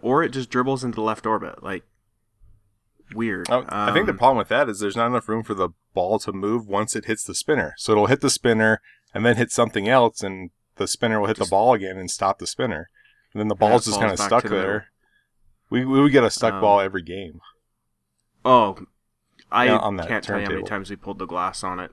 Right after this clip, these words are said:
Speaker 1: last night. Uh, I had the ball stuck behind the turntable multiple times. I had the ball rest beneath the, uh, crane in its home position. Um,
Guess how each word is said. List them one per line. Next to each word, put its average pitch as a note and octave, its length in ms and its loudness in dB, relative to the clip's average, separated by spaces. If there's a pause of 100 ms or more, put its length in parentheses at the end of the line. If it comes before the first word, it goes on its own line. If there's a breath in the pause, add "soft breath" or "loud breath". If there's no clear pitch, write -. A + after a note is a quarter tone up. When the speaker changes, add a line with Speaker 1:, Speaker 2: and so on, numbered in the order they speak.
(100)
Speaker 1:
last F#2+ 320 -10
night. F#2+ 160 -10 (340 loud breath)
Uh, A2 320 2 (300)
I A#2+ 80 2
had B2 200 2
the A2 40 -6
ball G#2+ 220 0
stuck - 340 -10
behind G2 180 -12
the F2+ 60 -12
turntable C3+ 540 -2
multiple B2 320 -4
times. A2+ 420 -2
I - 80 -10
had G#2+ 100 -6
the G2 80 -10
ball G2+ 240 -6
rest G2+ 360 -8 (180)
beneath G2+ 460 -10
the, F#2 440 -8 (480 soft breath)
uh, F#2+ 200 -6
crane A2+ 440 -6
in G#2 140 -8
its - 200 -16
home G#2 280 -10
position. G#2 720 -10 (400 soft breath)
Um, F#2+ 540 -10